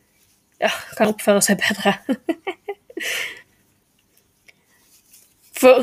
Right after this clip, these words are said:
eh, men også er det litt med der også. Nå har jeg, eh, jeg har mange ganger prøvd å selge ting,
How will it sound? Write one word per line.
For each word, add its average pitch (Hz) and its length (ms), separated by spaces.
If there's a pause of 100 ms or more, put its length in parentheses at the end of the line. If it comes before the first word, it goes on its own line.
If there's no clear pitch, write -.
eh, 226 380 (880)
men 269 240
også 294 240
er 302 200
det 226 120
litt - 180
med 254 140
der 233 120
også. 220 260 (100)
Nå 262 240
har 226 220
jeg, 220 280
eh, 202 400 (1300)
jeg 240 140
har 254 100
mange 247 380
ganger 220 340
prøvd 220 320
å 208 360 (360)
selge 208 580 (960)
ting, 240 340